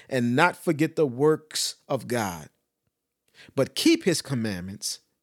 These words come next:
and not be like their fathers, a stubborn and rebellious generation.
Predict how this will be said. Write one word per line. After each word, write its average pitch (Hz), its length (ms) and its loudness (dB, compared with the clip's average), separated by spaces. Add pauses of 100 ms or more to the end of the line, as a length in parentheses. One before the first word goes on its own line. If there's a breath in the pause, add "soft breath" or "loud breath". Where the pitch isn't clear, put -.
(680 soft breath)
and 127 180 0
not 127 340 -2
be 135 180 0
like 117 240 0
their 117 140 0
fathers, 113 580 -2 (100)
a 123 80 -2
stubborn 120 420 -2
and 104 100 -2
rebellious 98 440 -4
generation. 82 580 -12